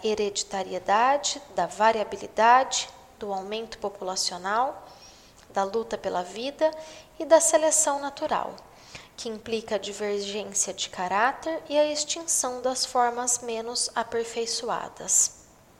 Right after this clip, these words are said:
Os darwinistas sociais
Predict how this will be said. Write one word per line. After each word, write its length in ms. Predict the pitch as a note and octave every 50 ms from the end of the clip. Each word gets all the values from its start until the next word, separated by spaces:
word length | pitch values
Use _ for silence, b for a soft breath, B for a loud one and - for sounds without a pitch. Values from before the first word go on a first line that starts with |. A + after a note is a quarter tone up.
| - - - - - - - - - B B B B B B B B B B B
Os 120 | A3 G3+ G3+
darwinistas 840 | G#3+ G3+ G3 G3 G3+ G3 G3+ G3+ G3+ G3 - - F3+ F#3 - - -
sociais 960 | - - - - F#3+ - - - F3+ F3 F3 G3 A#3 C#4 D#4 - - - -